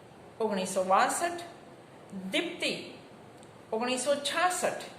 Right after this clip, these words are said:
અને આચુમન ઓગણીસો પંચોતેર. વ્યવસાયે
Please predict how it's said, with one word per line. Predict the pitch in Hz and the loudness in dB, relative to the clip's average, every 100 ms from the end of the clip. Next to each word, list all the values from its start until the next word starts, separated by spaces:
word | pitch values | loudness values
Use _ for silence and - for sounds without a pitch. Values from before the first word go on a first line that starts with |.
| - - - - - - | -18 -20 -20 -20 -8 0
અને | 240 254 - | 2 2 2
આચુમન | 226 254 - 339 302 240 165 - - - - - - - - | 6 6 6 -2 2 2 2 -6 -10 -16 -18 -20 -20 -20 -4
ઓગણીસો | 220 220 214 - 180 202 - - - - | -2 2 0 0 -2 -2 -4 -12 -16 2
પંચોતેર. | 233 226 196 160 - 69 - - - - - - - 185 | 2 4 0 -2 -2 -10 -12 -18 -20 -20 -20 -20 -16 2
વ્યવસાયે | 202 247 302 320 320 330 339 339 | 8 10 10 8 8 8 8 4